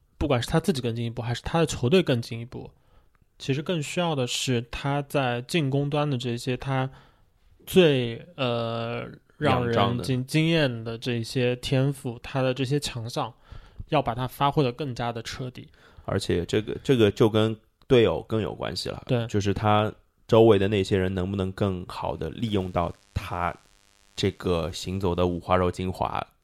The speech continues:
Speaker 2: 给大家带来的一些东西。
Speaker 1: 对。
Speaker 2: 呃，那我会觉得这两个人的对比其实特别有意思。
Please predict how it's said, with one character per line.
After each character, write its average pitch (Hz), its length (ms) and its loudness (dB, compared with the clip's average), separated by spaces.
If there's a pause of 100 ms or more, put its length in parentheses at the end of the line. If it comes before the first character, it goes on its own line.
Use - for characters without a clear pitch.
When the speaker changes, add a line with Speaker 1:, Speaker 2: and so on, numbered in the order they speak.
(120)
Speaker 2:
给 - 120 -6
大 85 140 -8
家 85 100 -4
带 87 140 -4
来 82 120 -6
的 85 80 -8
一 85 40 -8
些 - 140 -8
东 60 180 -10
西。 - 220 -14
Speaker 1:
对。 135 160 2 (480)
Speaker 2:
呃， 98 640 6 (320)
那 202 240 0
我 107 180 6
会 156 140 2
觉 101 220 4
得 107 180 6
这 147 140 2
两 98 180 4
个 90 80 -6
人 95 60 -2
的 104 80 0
对 117 240 4
比 82 180 -8
其 - 200 -8
实 110 100 -2
特 - 140 -8
别 107 100 -2
有 76 120 -4
意 87 140 -4
思。 - 180 -10